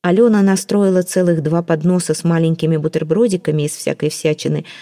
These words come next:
с колбасой и сыром на белом хлебе, со шпротами и салом на бородинском,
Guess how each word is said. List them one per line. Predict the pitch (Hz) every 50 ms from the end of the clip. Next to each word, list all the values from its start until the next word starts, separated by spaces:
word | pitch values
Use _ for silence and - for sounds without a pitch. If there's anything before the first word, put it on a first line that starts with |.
| - - - _
с | - -
колбасой | - 349 349 240 220 196 180 - 220 240 220 170
и |
сыром | 160 - - - 196 233 240 208 196
на | 190 185 175
белом | 180 190 180 185 185 175
хлебе, | - - 190 180 185 170 160 175 170 - - - - -
со | - - 170 170
шпротами | - - 185 226 233 190 170 160 147 143
и |
салом | 139 - - 135 139 156 175 190 185 180 175 - -
на | 175 175 170
бородинском, | 175 170 170 170 160 170 170 160 160 - - - 160 160